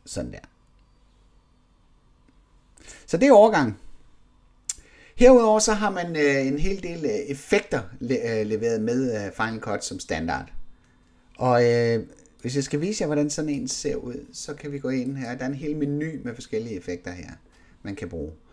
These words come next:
Og jeg har et par ekstra installeret i forhold til, hvad der kommer standard, men, øh, der er faktisk rigtig mange ting med fra standard.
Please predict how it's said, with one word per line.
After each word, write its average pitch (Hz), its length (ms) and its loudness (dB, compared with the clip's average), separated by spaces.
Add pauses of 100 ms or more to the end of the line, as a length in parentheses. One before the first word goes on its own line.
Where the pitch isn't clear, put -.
(440)
Og 117 80 -6
jeg 123 120 0
har 135 120 0
et 123 100 -2
par - 180 -8
ekstra 139 340 0
installeret 107 680 -2
i 92 40 -10
forhold 101 300 -6
til, 98 140 -12
hvad 95 100 -6
der 90 80 -4
kommer 90 320 -8
standard, 87 460 -8
men, 82 220 -10
øh, 69 240 -12
der 92 80 -6
er 113 200 -2
faktisk 113 320 -4
rigtig 127 240 -2
mange 98 260 -6
ting 101 280 -2
med 90 220 -6 (260)
fra 95 140 -10
standard. - 480 -14